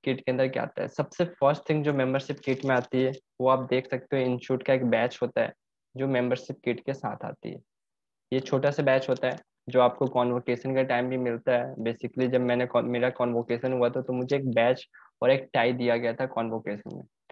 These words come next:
तो एक बैच फिर से मुझे मिला है institute की तरफ से, and एक फिर से एक टाई मिली है जिस पे same institute का logo है।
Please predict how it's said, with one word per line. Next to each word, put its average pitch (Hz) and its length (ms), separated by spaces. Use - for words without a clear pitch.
तो 160 80
एक 151 100
बैच 135 300
फिर 127 140
से 143 160
मुझे 139 200
मिला 127 240
है 131 200
institute 131 300
की - 120
तरफ 127 360
से, 135 100
and 135 420
एक 139 240
फिर 135 100
से 135 160
एक 151 160
टाई 135 180
मिली 131 260
है 123 160
जिस 131 220
पे 139 160
same 131 360
institute 135 340
का 143 120
logo 120 400
है। 117 80